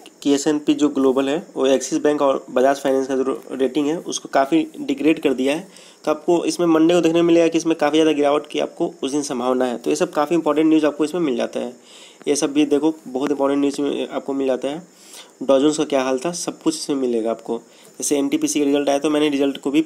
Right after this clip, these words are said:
post कर दिया, क्योंकि हर चीज़ का video specially बनाना थोड़ा time consuming भी होता है और आपके लिए भी यही होगा कि आप आसानी से result को direct पढ़ सकते हैं Telegram channel से। चलिए चलते हैं technical chart पे।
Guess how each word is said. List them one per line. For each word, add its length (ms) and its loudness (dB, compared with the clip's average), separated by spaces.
post 220 -2
कर 60 -6
दिया, 120 -2
क्योंकि 200 2
हर 100 -2
चीज़ 220 -2
का 140 -2
video 500 4
specially 380 -2
बनाना 360 0
थोड़ा 180 -4
time 240 2
consuming 420 0
भी 60 2
होता 200 0
है 160 -6
और 80 2
आपके 220 2
लिए 100 2
भी 100 4
यही 180 4
होगा 220 2
कि 140 -2
आप 160 0
आसानी 360 0
से 140 0
result 320 -2
को 60 2
direct 320 0
पढ़ 120 0
सकते 320 -6
हैं 120 -2
Telegram 320 -4
channel 220 -6
से। 140 -12
चलिए 200 2
चलते 260 0
हैं 60 0
technical 280 2
chart 200 0
पे। 140 -6